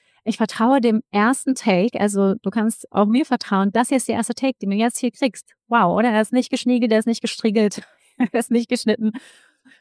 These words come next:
Und ich wähle Echtheit über Optimierung. Ich wähle Authentizität,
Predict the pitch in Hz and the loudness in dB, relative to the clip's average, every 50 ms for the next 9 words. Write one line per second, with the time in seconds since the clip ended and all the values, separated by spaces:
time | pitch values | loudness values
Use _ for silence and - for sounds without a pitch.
0 | _ _ _ _ _ _ _ _ - 233 226 220 233 - 208 185 226 247 262 262 | _ _ _ _ _ _ _ _ -2 -2 0 0 0 -2 -2 0 2 2 2 2
1 | - - 214 233 - - - 220 208 208 208 202 - _ - 220 240 208 - 196 | 0 0 -2 -4 -4 -2 0 2 2 2 2 0 -2 _ -2 0 2 2 2 0
2 | - - 208 196 208 208 - - 190 185 - - - - - - 202 196 196 196 | 0 0 0 0 0 0 0 -2 -4 -4 -4 -6 -8 -8 -4 -2 0 2 2 2
3 | 196 190 - - 202 226 - 240 220 202 214 - - 196 - - - 208 202 196 | 2 2 2 0 0 0 0 0 -2 -2 -2 -4 -4 -6 -6 -4 0 2 2 2
4 | 196 - | 2 0